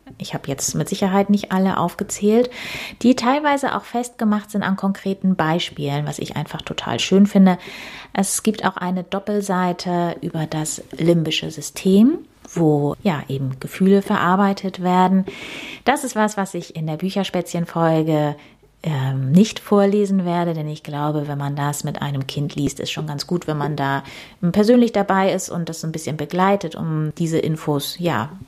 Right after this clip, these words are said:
rüberzubringen. Aber es ist ganz toll und ganz kindgerecht gemacht. Ich glaube, es ist kein Buch rein nur für Kinder. Das ist mit Sicherheit auch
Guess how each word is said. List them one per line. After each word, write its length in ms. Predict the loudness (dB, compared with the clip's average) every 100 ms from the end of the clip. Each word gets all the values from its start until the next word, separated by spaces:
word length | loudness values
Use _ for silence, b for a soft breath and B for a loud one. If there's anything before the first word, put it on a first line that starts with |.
| _ -20 2
rüberzubringen. 760 | 4 4 0 -6 -2 -2 -2 -6 B B B B B
Aber 180 | -4 -6
es 100 | -8
ist 320 | -14 -16 -10
ganz 260 | -6 -6 -8
toll 300 | -4 -2 -2
und 140 | -4
ganz 240 | -6 -8
kindgerecht 640 | -4 -2 -2 -4 -8 -8 -6
gemacht. 320 | -2 -2 -2
Ich 80 | 0
glaube, 220 | 2 2
es 80 | 0
ist 120 | -8
kein 220 | -2 0
Buch 360 | 2 0 -2 0
rein 360 | 2 4 4
nur 240 | 6 6 4
für 160 | -2
Kinder. 380 | -4 -4 -2 -2
Das 160 | -2 -4
ist 160 | -4
mit 160 | -6 2
Sicherheit 640 | 2 2 0 -2 -2 -2
auch 160 | -6